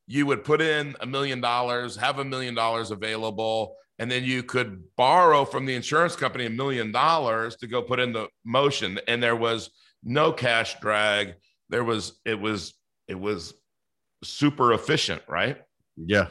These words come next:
Speaker 2: yeah, that's right.
Speaker 1: Okay, so then they figured out that, hey,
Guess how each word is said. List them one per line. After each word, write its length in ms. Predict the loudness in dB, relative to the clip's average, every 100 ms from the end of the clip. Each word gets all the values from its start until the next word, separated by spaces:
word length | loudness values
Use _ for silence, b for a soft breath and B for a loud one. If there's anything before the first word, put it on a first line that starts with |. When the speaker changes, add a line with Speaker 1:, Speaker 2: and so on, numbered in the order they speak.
| -6 -6
Speaker 2:
yeah, 180 | -6 -4 -6
that's 180 | 0
right. 260 | 2 2 -2 _ _ _ _ _ -2
Speaker 1:
Okay, 300 | 0 2 2
so 180 | 4 4
then 240 | 4 2
they 160 | 2 2
figured 380 | 2 2 4 2
out 280 | 2 0
that, 240 | -2 -4 -4 _ -8
hey, 480 | 0 0 0 -6